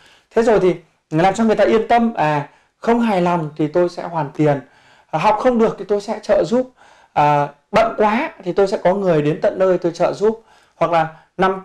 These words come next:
à, khóa học tiếp theo có thể đến học. Đấy, hoặc là không có tài khoản quảng cáo tôi có thể cho mượn. À, rất nhiều những cái thứ như vậy để tạo ra sự thích thú về mặt cảm xúc để họ an tâm. Thì viết cái gì? Viết đúng như thế ta.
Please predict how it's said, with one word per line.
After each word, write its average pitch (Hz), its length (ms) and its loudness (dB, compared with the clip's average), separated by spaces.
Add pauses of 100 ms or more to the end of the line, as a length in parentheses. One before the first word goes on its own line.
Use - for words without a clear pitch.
à, 170 340 0
khóa 202 200 0
học 202 200 0
tiếp 208 120 -2
theo 190 160 -2
có 190 120 -2
thể 135 120 0
đến 127 160 -2
học. 180 360 -6 (540)
Đấy, 156 360 2
hoặc 180 180 0
là 165 180 -2 (280)
không 277 200 2
có 285 120 4
tài 240 120 2
khoản 170 180 -4
quảng 135 120 -4
cáo 147 240 -2
tôi 208 140 -2
có 226 80 -2
thể 165 80 0
cho 180 180 -2
mượn. 190 300 -2 (480)
À, 165 100 0
rất - 240 0
nhiều 202 180 4
những 190 120 -4
cái 214 60 -6
thứ 180 140 0
như 208 120 -2
vậy 170 160 -2
để 120 100 -6
tạo 160 260 -2
ra 160 180 -6
sự - 360 -10
thích 202 260 -6
thú 147 220 -2
về 175 80 -2
mặt 123 160 -6
cảm 101 180 -8
xúc - 380 -4
để 113 100 -8
họ 110 160 -6
an 139 280 -4
tâm. 151 180 2 (440)
Thì 202 180 2
viết 285 240 2
cái 277 100 0
gì? 226 280 -2
Viết 277 280 0
đúng 233 220 2
như 269 100 2
thế 233 200 -2
ta. 269 260 -2